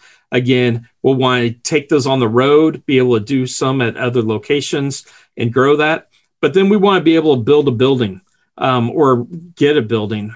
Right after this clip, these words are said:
and offer forty-eight hour respite care, for a Friday night to a Sunday night where we can give families an entire weekend off, something they never get to do. They can pour then into the, the s-, other siblings, pour into one another if they're married.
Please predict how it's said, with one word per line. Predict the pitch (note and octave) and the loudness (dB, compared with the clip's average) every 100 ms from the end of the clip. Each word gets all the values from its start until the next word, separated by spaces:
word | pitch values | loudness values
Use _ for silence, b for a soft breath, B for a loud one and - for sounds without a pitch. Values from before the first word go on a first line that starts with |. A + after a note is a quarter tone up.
| - | -12
and | - C3 A#2+ A2+ b b | -4 -2 -2 -4 b b
offer | - C3 B2+ A#2+ | -6 -4 -2 -4
forty-eight | - F3 F#3 F#3 F3 | 0 2 4 4 4
hour | D#3 D3+ C3 | 2 0 0
respite | B2 A#2+ - - | 0 -2 -8 -12
care, | - F#2+ F#2 _ _ _ _ | -10 -10 -10 _ _ _ _
for | D#3+ C3+ A#2+ | 0 2 2
a | |
Friday | A#2 D#3 D3+ F3 E3 | 0 -2 0 0 0
night | E3 B2 | -2 -4
to | - | -4
a | B2 | -4
Sunday | - C3 B2 | -2 -2 0
night | A2+ G#2 G2 | -2 -4 -8
where | - C3+ | -6 -2
we | B2+ B2+ | -2 -2
can | D3+ B2+ | -4 0
give | D3 C#3+ | 0 0
families | - D3 D3+ C3+ | -4 -4 -4 -4
an | C#3 | -4
entire | B2+ - D#3+ D3 | -4 -4 -2 0
weekend | A#2+ C3 B2 A#2 G#2+ | 0 -2 -2 -4 -4
off, | G2 F2 - b b - | -6 -8 -16 b b -4
something | F3 E3 F3 C#3 | -4 0 0 0
they | B2+ | 0
never | B2 A#2+ | 2 0
get | A2 A2+ | -2 -4
to | - | -6
do. | A#2 G#2+ F#2+ | -8 -8 -6
They | G#2 A#2 | -6 -6
can | A#2+ | -6
pour | A2+ F3 D#3+ D3+ | -4 0 0 2
then | C#3+ C#3+ C#3 | 0 0 -2
into | B2 C#3 | -2 -4
the, | B2 A2 b b b | -2 -4 b b b
the | A#2+ | 0
s-, | A2+ - F3+ - | 0 -2 -4 -2
other | E3+ D#3 | 0 0
siblings, | C#3 F3 D#3+ D3+ D#3 D3+ C#3+ - _ | 0 -2 -2 -2 -2 -2 -4 -10 _
pour | - E3 D#3+ | -2 2 2
into | C#3+ - D3 B2 | 0 0 0 0
one | C3+ C#3 | -2 -2
another | C3+ C3+ C#3+ C3+ | 0 0 0 0
if | B2+ | -2
they're | A#2+ | -4
married. | A#2 C3+ D3 C#3+ B2+ | 0 2 2 2 -2